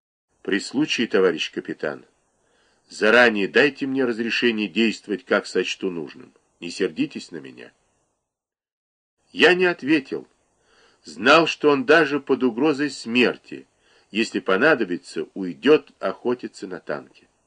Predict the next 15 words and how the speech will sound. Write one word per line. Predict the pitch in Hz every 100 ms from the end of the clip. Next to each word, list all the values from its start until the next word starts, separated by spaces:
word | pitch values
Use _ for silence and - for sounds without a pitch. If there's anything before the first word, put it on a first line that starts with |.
| _ _ _ _ _ _ _ _ _ _ _ _ _ _ _ _ _ _
"Нам | - 110 151
надо | 165 165 165
спуститься | - 160 135 - 165 - 147
вниз, | 135 190 143 - - _ _ _
скоро | - - 98 110
обстрел | 101 - - 147
начнётся". | 156 131 - 98 76 - - _ _ _ _ _ _ _
"Дом | _ - 170 180
этот | 196 190 185 156
они | 139 139 170 160 -
вниманием | 90 117 120 123 147 147 143
не | 143
обойдут", | 135 143 127 98 98 - _
сказал | _ - 76 78
Чертыханов. | 67 - - - - 64 57